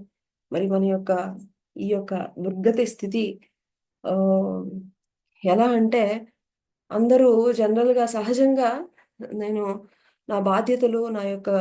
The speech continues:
కుటుంబ స-, సమస్యలు అన్నీ అయిపోయాక నేను ధ్యానం చేస్తాను, ఆధ్యాత్మికతలోకి వస్తాను అంటారు. కానీ అది ఎలాగంటే ఒక సముద్రపు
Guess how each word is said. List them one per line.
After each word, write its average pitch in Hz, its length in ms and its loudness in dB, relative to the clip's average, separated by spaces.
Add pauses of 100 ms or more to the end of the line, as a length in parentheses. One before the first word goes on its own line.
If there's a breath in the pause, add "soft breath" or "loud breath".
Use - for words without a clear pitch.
కుటుంబ 214 400 -4
స-, 202 180 -8
సమస్యలు 202 540 -4
అన్నీ 196 300 0
అయిపోయాక 208 480 -4
నేను 202 220 -4
ధ్యానం 190 340 -2
చేస్తాను, 190 500 -2 (500 loud breath)
ఆధ్యాత్మికతలోకి 208 920 0
వస్తాను 202 400 -4
అంటారు. 196 400 0 (140)
కానీ 226 380 2 (420 loud breath)
అది 220 220 0
ఎలాగంటే 262 560 2
ఒక 240 180 -4
సముద్రపు 240 580 -2